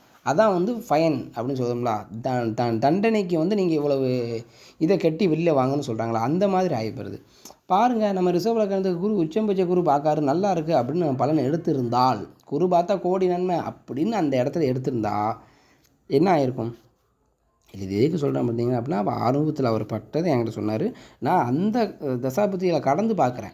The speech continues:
அப்ப கடந்து பார்க்கும் பொழுது அவருக்கு இந்த பிரச்சனை நடந்துச்சு அப்படிங்காரு. இந்த பிரச்சனை எனக்கு ஒரு ரெண்டு வருஷமா நடந்தது அப்படிங்கிறாரு. அப்ப நான் அந்த பிரச்சனையை டைம், எந்த டைம் பார்க்குறேன் அப்படின்னா, ரெண்டு கூடிய புதன் புத்தி ஓடி இருக்குது. அப்போ புதன் புத்தி ஓடும்போது அந்த புதனை யாரு பார்க்கா? குரு பார்க்காரு. குரு அட்டமாதிபதி, உச்சகுருவோட பார்வை இருந்துமே எனக்கு ஏன் இப்படி ஆச்சு அப்படின்னு கேட்காரு.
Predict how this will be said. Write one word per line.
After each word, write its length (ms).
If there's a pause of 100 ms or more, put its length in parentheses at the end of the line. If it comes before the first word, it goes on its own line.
(120)
அப்ப 140
கடந்து 320
பார்க்கும் 360
பொழுது 200
அவருக்கு 380
இந்த 140
பிரச்சனை 340
நடந்துச்சு 280
அப்படிங்காரு. 340 (360)
இந்த 180
பிரச்சனை 440
எனக்கு 580
ஒரு 100
ரெண்டு 220
வருஷமா 200
நடந்தது 440
அப்படிங்கிறாரு. 180
அப்ப 220
நான் 80
அந்த 140
பிரச்சனையை 480 (500)
டைம், 200
எந்த 160
டைம் 240
பார்க்குறேன் 260
அப்படின்னா, 280 (380)
ரெண்டு 240
கூடிய 220
புதன் 240
புத்தி 180
ஓடி 200
இருக்குது. 260 (800)
அப்போ 220
புதன் 280
புத்தி 160
ஓடும்போது 360
அந்த 180
புதனை 160
யாரு 220
பார்க்கா? 500
குரு 260
பார்க்காரு. 360
குரு 160
அட்டமாதிபதி, 560
உச்சகுருவோட 420
பார்வை 380
இருந்துமே 200
எனக்கு 260
ஏன் 100
இப்படி 60
ஆச்சு 260
அப்படின்னு 180
கேட்காரு. 440